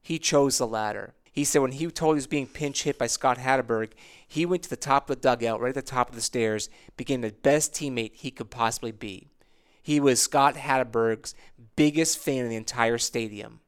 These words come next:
Scott Hatteberg ended up hitting a pinch hit home run, and Eric Burns sprinted out to home plate 'cause he said nobody was gonna beat me to home plate to be the first person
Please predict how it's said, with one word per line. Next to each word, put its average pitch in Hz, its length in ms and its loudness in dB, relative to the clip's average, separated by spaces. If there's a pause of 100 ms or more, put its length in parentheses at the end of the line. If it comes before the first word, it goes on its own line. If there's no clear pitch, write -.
(100)
Scott - 380 6
Hatteberg 139 580 2
ended 139 260 2
up 131 200 2
hitting 123 240 -4
a - 20 -6
pinch 139 400 -4
hit 143 140 0
home 135 340 -2
run, 113 360 0 (380)
and 135 200 -2
Eric 151 360 2
Burns 127 360 4
sprinted - 560 2
out 135 180 6
to 139 60 -2
home 131 280 -2
plate - 300 0
'cause - 100 -12
he - 60 -6
said 127 220 0
nobody 135 640 6 (260)
was 123 160 -4
gonna 131 160 0
beat 135 320 0
me 156 400 -4 (220)
to 127 100 -4
home 139 260 0
plate 139 600 2
to - 80 -14
be 135 80 0
the 127 80 0
first 156 480 4
person 131 500 2